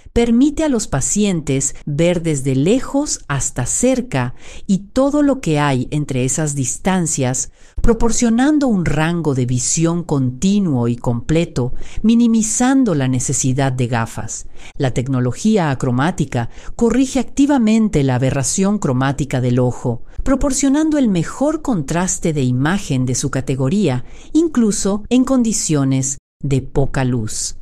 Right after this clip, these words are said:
Con el nuevo perfil difractivo Freeform, un avance de vanguardia en la óptica difractiva, Technis Odyssey supera las limitaciones de los diseños tradicionales sin comprometer el desempeño.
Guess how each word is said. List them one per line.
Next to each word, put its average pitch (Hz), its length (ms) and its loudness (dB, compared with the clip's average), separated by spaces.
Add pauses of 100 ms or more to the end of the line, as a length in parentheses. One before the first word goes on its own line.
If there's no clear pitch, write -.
(360)
Con 240 200 4
el 226 160 4
nuevo 311 320 2
perfil 190 500 4
difractivo 151 800 0
Freeform, 139 720 0 (240)
un 226 160 2
avance 156 440 0
de 143 120 0
vanguardia 131 840 0
en 190 160 2
la 127 140 0
óptica 135 460 2
difractiva, 131 760 -2 (380)
Technis 277 600 2
Odyssey 214 680 0 (120)
supera 294 640 0
las 196 200 0
limitaciones 208 920 0
de 170 80 2
los 135 160 0
diseños 175 640 -2
tradicionales 135 1000 0 (180)
sin 320 280 2
comprometer 151 760 2
el 123 120 0
desempeño. 120 800 0